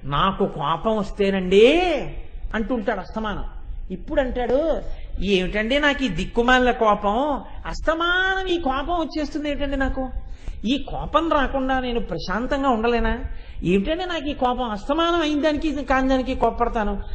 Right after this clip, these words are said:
నేను ప్రశాంతంగా ఉండడానికి నాకు బాబు ఏదైనా ఉపదేశం చేద్దురు, ప్రశాంతంగా ఉండాలనుంది" అంటాడు.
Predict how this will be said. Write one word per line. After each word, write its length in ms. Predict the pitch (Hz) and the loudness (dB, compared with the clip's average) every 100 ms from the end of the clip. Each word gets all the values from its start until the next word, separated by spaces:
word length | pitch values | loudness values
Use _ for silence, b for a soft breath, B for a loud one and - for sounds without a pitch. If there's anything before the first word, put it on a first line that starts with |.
| B 160 | B 0
నేను 180 | 226 | 0
ప్రశాంతంగా 640 | - 160 147 185 233 262 269 | 0 -2 -2 -2 -2 0 0
ఉండడానికి 360 | 254 240 226 | 0 0 0
నాకు 260 | 233 226 170 | 0 -2 -2
బాబు 280 | 147 165 208 | 0 4 4
ఏదైనా 280 | 185 180 202 | 4 4 2
ఉపదేశం 520 | 151 156 202 220 254 | 2 2 2 2 2
చేద్దురు, 400 | 233 202 202 196 | 4 4 4 2
ప్రశాంతంగా 680 | 190 160 175 196 202 240 247 | 2 0 0 0 0 2 2
ఉండాలనుంది" 880 | 214 202 208 208 196 185 160 160 - | 2 4 4 4 2 2 0 -2 -4
అంటాడు. 280 | 185 160 | -2 0